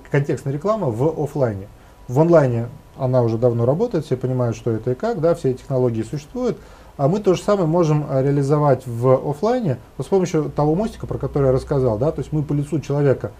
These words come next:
можем, э, понять какую-то, э, информацию об этом человеке, да, и в соответствии с этой информацией, имея вот этот ка-, какой-то контекст,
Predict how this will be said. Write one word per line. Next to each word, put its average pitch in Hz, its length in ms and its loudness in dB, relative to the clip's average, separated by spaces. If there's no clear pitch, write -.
можем, 143 440 2
э, 131 440 4
понять 143 300 2
какую-то, 123 540 0
э, 135 160 -6
информацию 139 640 -2
об 127 300 0
этом 131 260 -2
человеке, 185 460 -4
да, 175 220 -2
и 156 340 0
в - 60 -12
соответствии 156 460 0
с - 60 -6
этой 147 100 -4
информацией, 151 580 -2
имея 143 180 2
вот 117 100 0
этот 117 100 -6
ка-, 131 140 0
какой-то 127 340 0
контекст, 143 400 0